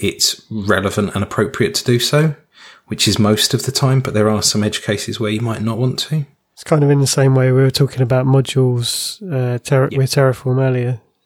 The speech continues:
Speaker 2: They're kind of a way of feeding roles into tasks. Uh, sorry, feeding variables into tasks. Roles are kind of a way to do that,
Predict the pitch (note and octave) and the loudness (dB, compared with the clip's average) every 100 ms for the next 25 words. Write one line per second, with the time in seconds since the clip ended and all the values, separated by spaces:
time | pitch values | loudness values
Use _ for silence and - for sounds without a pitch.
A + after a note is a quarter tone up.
0 | _ - D#3 D3 C#3+ - E3 D3 C3+ C3+ | _ 0 2 2 0 0 2 4 4 4
1 | C#3 C3 B2 - - - D#3+ C#3 C3+ C3 | 4 2 -2 -12 -12 -2 0 2 2 2
2 | B2+ C3+ B2+ A#2+ B2+ A#2+ - A#2+ D3 B2 | 2 2 2 0 -2 -4 -8 -4 -2 -2
3 | G#2 - - - - - _ G#3+ _ - | -4 -14 -14 -16 -16 -20 _ -20 _ -6
4 | C#3 - D#3 C3 A#2 - - - - - | -2 0 2 0 -2 -12 -20 -20 -12 0
5 | D#3 C#3 C3 D3 C3+ A#2 A#2+ A2+ B2 - | 4 6 6 4 4 2 0 2 0 0
6 | C#3 A#2 A2 - - - _ - - _ | -2 -2 -6 -12 -16 -20 _ -20 -20 _
7 | _ C#3+ C3+ A#2+ B2 A#2 - C3+ B2 A2+ | _ 2 4 4 0 0 2 4 4 0
8 | A#2+ A#2+ A#2 - - A#2+ A#2+ G#2+ | 0 0 -2 -6 -2 0 0 -4